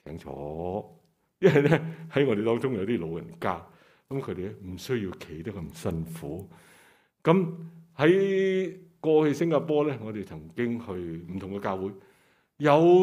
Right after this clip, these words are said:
啲佢哋前邊嗰段詩歌時間呢，成半個鐘頭啊，啊，企到連我嗰陣時算後生啦，我都要扶住。噉啊，幾時先有得坐？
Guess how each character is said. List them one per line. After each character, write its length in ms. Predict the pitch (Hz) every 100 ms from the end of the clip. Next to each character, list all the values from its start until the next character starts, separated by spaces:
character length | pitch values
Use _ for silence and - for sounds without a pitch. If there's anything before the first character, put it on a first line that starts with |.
| 185
啲 200 | 202 202
佢 120 | 151
哋 120 | 135
前 640 | - - - 101 92 98
邊 200 | 95 107 117
嗰 100 | 139
段 160 | 110
詩 240 | 82 - 123
歌 160 | 127
時 220 | 117 - -
間 200 | 90 98
呢， 60 |
成 240 | 117 82 80
半 480 | - 143 147 156 147
個 140 | 147
鐘 280 | 147 160 160
頭 280 | 160 113 160
啊， 200 | - - - - - _ _ _ _ _
啊， 720 | 185 170 127 165 - - - _ _ _ _ _ -
企 280 | 98 110 127
到 200 | 120 117 - - -
連 280 | 92 90 92
我 380 | 90 107 120
嗰 160 | 117 165
陣 40 | 120
時 240 | - 85
算 260 | - - 101
後 180 | 101 90
生 300 | 143 120 120
啦， 200 | 98 - - _ _ _ -
我 120 | 104
都 160 | 135 127
要 100 | 101
扶 360 | - 82 76
住。 140 | 82 87 82 - - - _ _ _ _ _ -
噉 140 | 131
啊， 240 | 101 87 -
幾 120 | 127
時 260 | 143 - 87
先 200 | 127 98
有 120 | 101
得 100 | 117
坐？ 600 | 117 - - 73 69 95